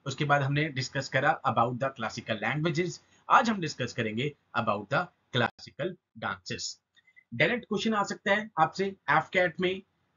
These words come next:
Territorial Army में, Agnivir में तो बिल्कुल ही डायरेक्ट आपसे state पूछ सकते हैं, even एनडीए के केस में भी, match the following में। सीडीएस और सीएपीएफ़ के एग्जाम में मैं कह सकता हूं कि थोड़े से within the lines भी यहां पर question पूछा जा सकता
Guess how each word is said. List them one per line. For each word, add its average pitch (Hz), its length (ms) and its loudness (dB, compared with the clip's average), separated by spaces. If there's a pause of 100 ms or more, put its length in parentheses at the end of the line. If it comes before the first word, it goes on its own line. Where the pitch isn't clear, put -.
Territorial 165 520 4
Army 165 340 2
में, 175 260 0 (240)
Agnivir 185 540 2
में 180 120 0
तो 180 100 0
बिल्कुल 147 380 4
ही 190 180 0
डायरेक्ट 165 380 0
आपसे 160 240 0
state 147 360 -4
पूछ 156 120 -6
सकते 151 280 -8
हैं, 170 140 -2
even 135 280 -2
एनडीए 127 300 4
के 170 80 0
केस 160 260 -4
में 170 120 4
भी, 175 160 -2 (100)
match 110 280 -2
the 113 120 -2
following 165 340 2
में। 175 140 2 (560)
सीडीएस 220 520 -2
और 214 180 0
सीएपीएफ़ 208 520 -2
के 214 80 -4
एग्जाम 160 340 0
में 170 80 2
मैं 160 140 -2
कह 127 160 0
सकता - 300 -4
हूं 185 160 -2
कि 196 100 -8 (100)
थोड़े 262 220 -2
से 196 140 -2
within 151 320 4
the 139 120 2
lines 175 320 -6
भी 151 60 -4
यहां 131 120 -2
पर 131 120 -6
question 127 360 -6
पूछा 143 200 0
जा 117 160 -4
सकता - 320 -12